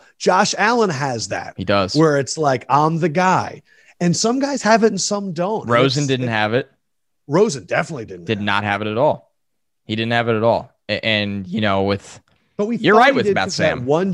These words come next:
Speaker 1: jacuzzi photo.
Speaker 2: Yeah. Oh, yeah. We got played. You know, so it matters. It matters so much. And you're right. All five of these guys really do have it. Um,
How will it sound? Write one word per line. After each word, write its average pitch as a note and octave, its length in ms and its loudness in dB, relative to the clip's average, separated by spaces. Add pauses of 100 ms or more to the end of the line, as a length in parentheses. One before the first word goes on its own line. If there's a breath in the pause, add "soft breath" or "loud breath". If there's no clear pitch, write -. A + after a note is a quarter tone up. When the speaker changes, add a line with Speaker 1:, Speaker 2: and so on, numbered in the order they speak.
(100)
Speaker 1:
jacuzzi C#3 500 0
photo. F#2+ 460 -12 (680)
Speaker 2:
Yeah. G#2+ 320 0 (100)
Oh, A#2+ 140 4
yeah. G2 220 0
We - 100 -10
got G#2 160 -2
played. D#2 320 -6 (500)
You G#2+ 120 -6
know, E2+ 220 -2 (300)
so G2+ 480 -2 (480 soft breath)
it A#3 160 4
matters. C#3+ 480 0 (100)
It E3+ 60 -6
matters F#3+ 280 2
so D#3+ 140 2
much. C3 220 2
And D3 40 -8
you're E3 100 0
right. D#3 120 6
All D3 140 6
five B2+ 280 2
of A#2 40 -6
these A2+ 180 -2
guys A2 280 0
really G#2+ 260 -4
do G#2 160 -4
have F#2+ 280 0
it. G2 160 -4 (260)
Um, F2+ 560 -4